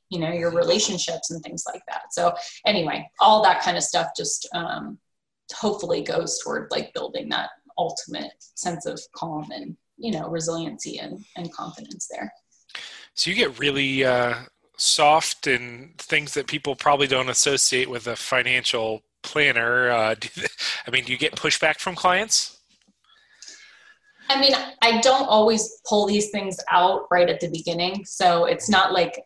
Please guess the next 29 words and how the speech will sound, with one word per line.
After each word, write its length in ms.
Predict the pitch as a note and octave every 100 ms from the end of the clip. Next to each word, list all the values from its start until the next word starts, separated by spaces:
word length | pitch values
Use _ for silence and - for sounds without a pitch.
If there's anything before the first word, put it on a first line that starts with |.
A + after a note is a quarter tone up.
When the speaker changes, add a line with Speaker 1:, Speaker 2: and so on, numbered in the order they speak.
| -
Speaker 1:
everybody 480 | F#3 F3+ E3+ E3 D#3+
goes 260 | E3 D#3+
through 120 | E3+
this 200 | E3+ -
process 580 | - E3 D#3+ E3+ D#3+ D#3+
and 120 | E3+ D#3
I'm 120 | D#3
asking 380 | D#3 D#3 E3+ E3
them 180 | E3 D#3
what 140 | D#3+
their 140 | - E3+
greatest 400 | - - - -
financial 400 | - - - -
fear 300 | - - - -
is. 140 | - -
You 80 | F3
know, 80 | E3
I'm 140 | D#3
kind 240 | D3+ G3 E3+
of 120 | D#3
gauging 420 | D#3 D#3 D#3 D3+
it 100 | -
based 300 | - - - -
on 380 | - - - -
what 160 | E3 D#3+
I'm 160 | D3
getting 300 | D#3 D#3 D#3
from 220 | D#3 - -
them. 460 | - F3+ G#3 A3